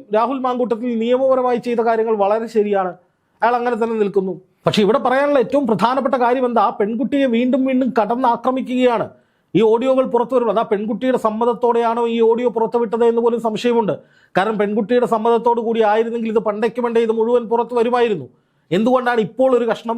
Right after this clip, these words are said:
മുമ്പൊരു കഷ്ണം, മുമ്പൊരു ചെറിയ സ്ക്രീൻഷോട്ട്, ഇപ്പോൾ ഒരു സ്ക്രീൻഷോട്ട്, അങ്ങനെ അങ്ങനെ ഓരോ സമയത്തിനനുസരിച്ച് ഇത് പുറത്തേക്ക് വിടുന്നത്? പുട്ടിന് വീരിടുന്ന പോലെ ഇടയ്ക്കിട്ട് ഇടയ്ക്കിട്ട് വിടുന്നത് എന്തിനാ? അത് ചാനലുകൾ തമ്മിലുള്ള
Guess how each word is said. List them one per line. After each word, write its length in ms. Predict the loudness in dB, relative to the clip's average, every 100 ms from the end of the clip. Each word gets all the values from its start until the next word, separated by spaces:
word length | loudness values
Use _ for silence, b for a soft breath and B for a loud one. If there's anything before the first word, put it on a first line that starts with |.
| -2
മുമ്പൊരു 320 | 0 2 2 0
കഷ്ണം, 300 | -2 -4 -4 b b b b -2
മുമ്പൊരു 300 | 2 2 4
ചെറിയ 200 | 2 2 0 -8 -18
സ്ക്രീൻഷോട്ട്, 520 | -2 0 2 2 2 0 0
ഇപ്പോൾ 160 | 0 0
ഒരു 80 | 0
സ്ക്രീൻഷോട്ട്, 460 | -2 -2 0 0 0
അങ്ങനെ 220 | -2 -2 -2
അങ്ങനെ 200 | 0 -2 -2 B B B _ 2
ഓരോ 140 | 2 2 0
സമയത്തിനനുസരിച്ച് 800 | 0 0 0 -2 0 -2 -2 -2
ഇത് 60 | 0
പുറത്തേക്ക് 340 | 0 0 0 0
വിടുന്നത്? 220 | 0 0
പുട്ടിന് 240 | 0 0 0
വീരിടുന്ന 340 | 0 0 0 2
പോലെ 120 | 0 0
ഇടയ്ക്കിട്ട് 280 | -4 0 0
ഇടയ്ക്കിട്ട് 260 | 0 0
വിടുന്നത് 240 | 0 2 2
എന്തിനാ? 200 | 2 0 0 -10 _ _ _ _ 0
അത് 100 | 0 2
ചാനലുകൾ 440 | 0 0 0 0 0
തമ്മിലുള്ള 300 | 0 2